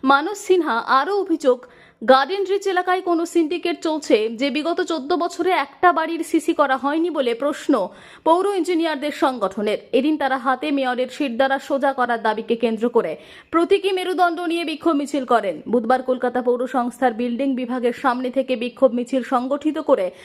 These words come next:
সমস্ত বিভাগে ঘুরে ঘুরে বিক্ষোভ দেখান। মিছিল শেষে আবারও কলকাতা পৌর সংস্থা বিল্ডিং বিভাগে অবস্থান করেন ইঞ্জিনিয়াররা। তারা এদিন আরজি করের ঘটনায় কাদম্বিনী বিচারের দাবিতে ব্ল্যাক ব্যাচ পরে বিক্ষোভ মিছিলে সামিল হন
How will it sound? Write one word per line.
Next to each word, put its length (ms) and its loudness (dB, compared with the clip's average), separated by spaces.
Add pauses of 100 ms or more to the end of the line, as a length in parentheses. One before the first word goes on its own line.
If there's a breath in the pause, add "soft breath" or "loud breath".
(160 loud breath)
সমস্ত 400 0
বিভাগে 420 0
ঘুরে 260 -2
ঘুরে 220 -2
বিক্ষোভ 320 -8
দেখান। 340 -2 (320 loud breath)
মিছিল 300 2
শেষে 320 -2
আবারও 320 0
কলকাতা 360 -2
পৌর 260 0
সংস্থা 420 0
বিল্ডিং 400 -2
বিভাগে 360 -2
অবস্থান 480 0
করেন 320 -2
ইঞ্জিনিয়াররা। 580 -2 (340 loud breath)
তারা 180 6
এদিন 240 -2
আরজি 280 0
করের 280 2
ঘটনায় 420 2
কাদম্বিনী 560 -2
বিচারের 380 -2
দাবিতে 360 0
ব্ল্যাক 380 0
ব্যাচ 320 0
পরে 240 4
বিক্ষোভ 300 2
মিছিলে 320 0
সামিল 320 -2
হন 160 2